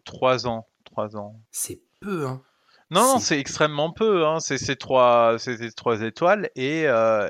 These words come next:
Speaker 1: et il en aurait fallu quatre ou cinq pour sécuriser. Néanmoins, je pense qu'il l'aura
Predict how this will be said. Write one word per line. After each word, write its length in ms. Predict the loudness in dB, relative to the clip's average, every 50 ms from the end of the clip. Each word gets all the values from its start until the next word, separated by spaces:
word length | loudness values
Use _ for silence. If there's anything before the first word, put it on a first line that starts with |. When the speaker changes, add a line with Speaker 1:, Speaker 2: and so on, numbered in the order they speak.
| -6
Speaker 1:
et 480 | -6 -4 -2 0 0 0 0 0 -2 -4
il 120 | -2 2
en 160 | 2 2 2 2
aurait 220 | 2 2 2 2 0
fallu 340 | 0 -2 -2 -2 -2 -8
quatre 360 | -2 0 0 0 0 -2 -12 -10
ou 60 | -8
cinq 340 | -6 -2 -2 -2 -2 -4 -8
pour 140 | -10 -10
sécuriser. 640 | -8 -12 -14 -14 -12 -10 -10 -10 -8 -6 -8 -8 -8
Néanmoins, 600 | -4 0 2 2 2 0 0 0 0 2 0 0
je 120 | 0 -2
pense 360 | -4 0 0 0 0 0 -4
qu'il 180 | -6 -8 -6 -2
l'aura 380 | -2 0 2 2 2 2 0